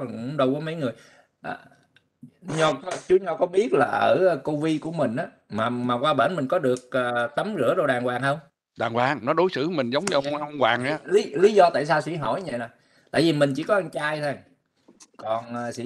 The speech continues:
Speaker 1: nhớ cái người mà khai thiên lập địa cái hội mình là Cô Vi đó, cũ qua Mông Cổ đó, là,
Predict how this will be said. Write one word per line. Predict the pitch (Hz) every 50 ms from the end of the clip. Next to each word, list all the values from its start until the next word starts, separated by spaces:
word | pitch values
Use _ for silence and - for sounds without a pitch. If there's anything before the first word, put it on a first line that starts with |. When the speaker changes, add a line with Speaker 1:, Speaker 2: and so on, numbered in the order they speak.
| 139
Speaker 1:
nhớ | 165 165 190 208 214
cái | 208 196
người | 175 147 131 117 117 123
mà | 127 120
khai | - 139 143 143 143
thiên | 139 147 147 143 131
lập | 113 -
địa | 104 95 123 139 139 131
cái | 165 143
hội | 107 95 120
mình | 131 127 117
là | 117 110 - -
Cô | 139 143
Vi | 147 151 151 147
đó, | 170 175 - _ _ _ _ _ _ _ - -
cũ | 117 -
qua | 190 165 151
Mông | 156 151 147 143
Cổ | - - - 110 123 180 202
đó, | 214 - - - _ _ _ _ _ _ _ _ _ _ _ - -
là, | 113 120 120 120 113 113